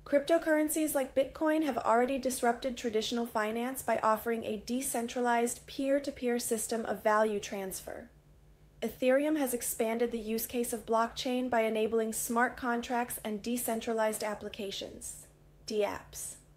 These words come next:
Other projects such as Cardano, Polkadot, and Solana are working to improve scalability, interoperability, and security.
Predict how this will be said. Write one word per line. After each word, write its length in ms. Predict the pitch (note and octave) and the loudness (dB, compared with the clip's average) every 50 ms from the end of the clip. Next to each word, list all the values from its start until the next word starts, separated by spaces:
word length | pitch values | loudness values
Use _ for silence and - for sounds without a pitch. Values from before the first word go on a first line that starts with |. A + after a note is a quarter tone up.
| - - - - - - - - - - | -20 -20 -20 -20 -20 -20 -20 -12 2 6
Other 240 | C#4 D#4+ F4 G4+ G4+ | 6 8 8 6 4
projects 640 | G4 - D4+ D4 C#4+ - C#4+ C#4 D4 C#4+ - - | 4 4 4 4 4 4 4 2 2 0 -2 -4
such 260 | - - B3+ B3 - | -2 -2 -2 -2 -2
as 140 | B3+ A#3 - | -2 -4 -2
Cardano, 680 | - - A3+ A3 G#3+ A3+ A3 A3+ A3+ A#3 A#3 A#3 A#3 A#3 | -2 -2 -2 0 0 0 0 2 2 0 0 0 -2 -4
Polkadot, 600 | - - A#3+ A#3 A#3+ - A3+ A#3 A#3 A3+ A#3 A3+ - | -2 -4 -4 -2 -2 -2 -2 0 2 2 0 0 -2
and 140 | A3+ G#3+ G#3+ | -4 -4 -4
Solana 680 | - - A3 G#3 G#3 A3 A3 A3 A3 A3 A3 A3 - | -4 -2 -2 0 0 2 2 2 2 0 0 -2 0
are 140 | - A3 A3 | 0 -2 0
working 380 | G#3+ G#3 A#3 B3+ C4 - C#4+ D4 | 0 0 0 0 0 -2 -4 -2
to 120 | C#4 D4+ C#4+ | -2 0 0
improve 480 | C4+ B3+ B3+ - B3 B3 A#3+ A#3+ A#3 | -2 -2 -2 -2 0 0 0 0 -2
scalability, 960 | A#3+ - - - A#3+ A#3 A#3+ B3 A3+ A3+ A3 G#3+ G#3+ G#3+ G#3+ A3+ A3 A3 A3+ - | -2 -4 -2 0 2 2 2 2 2 2 0 2 2 0 0 -2 -4 -4 -6 -6
interoperability, 1040 | A3 G#3+ A3 A#3 A3+ G#3+ G#3 G#3 - A#3 G#3+ G#3 G#3 G#3 G#3 G3+ G#3 G#3 G#3 G#3 - - | -6 -6 -6 -2 -2 -2 -2 -2 -2 -4 -4 -2 -2 -2 -2 -2 -2 -2 -4 -4 -6 -8
and 140 | G3+ G3+ G3 | -8 -8 -8
security. 680 | - G#3 - - G#3 F#3+ F#3 F3+ - - - - - | -8 -10 -10 -8 -6 -6 -6 -6 -8 -10 -14 -14 -18